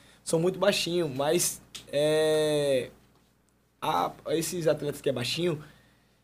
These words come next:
a dificuldade deles é que te-, ele tem que treinar o dobro da gente. Ele tem que treinar o dobro, porque a pessoa baixinho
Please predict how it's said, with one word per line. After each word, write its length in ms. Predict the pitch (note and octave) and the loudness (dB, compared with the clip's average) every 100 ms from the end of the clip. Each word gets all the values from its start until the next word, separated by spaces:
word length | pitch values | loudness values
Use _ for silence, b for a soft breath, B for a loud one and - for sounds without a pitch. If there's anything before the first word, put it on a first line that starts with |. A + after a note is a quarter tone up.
| _ _ - | _ _ -8
a 60 | |
dificuldade 460 | D3+ D3+ D#3 D#3+ D3+ | -6 -6 -2 2 2
deles 160 | D#3+ E3 | 2 2
é 60 | |
que 140 | D#3+ F#3 | 4 2
te-, 140 | F#3 | 2
ele 160 | E3 F3+ | 2 4
tem 180 | F#3 F#3+ | 4 2
que 60 | |
treinar 320 | G#3 F#3 F3+ | 4 6 8
o 40 | A#3 | 6
dobro 460 | D#3+ F#3+ E3+ C#3+ - - - | 12 12 12 6 -6 -16 -4
da 100 | C3+ | -2
gente. 260 | C3+ B2 B2 - _ _ _ B2+ | -2 -4 -8 -18 _ _ _ -14
Ele 100 | C#3 | -6
tem 140 | F3 | -6
que 60 | E3+ - | -6 4
treinar 320 | F#3 E3 F3 | 4 6 4
o 60 | G3 | 4
dobro, 500 | D3+ E3 D3+ B2 A#2+ - _ - | 4 4 4 0 -8 -14 _ -8
porque 1120 | C3+ C#3+ D#3 D#3+ E3 E3 E3 D#3+ D#3 D3 - - - | -8 -2 0 2 2 2 2 2 0 -2 -4 -14 -20
a 60 | - | -12
pessoa 260 | D#3+ D#3+ | -6 -4
baixinho 680 | D3 C3+ - E3 F#3+ E3 | -2 -4 -2 -2 -2 -2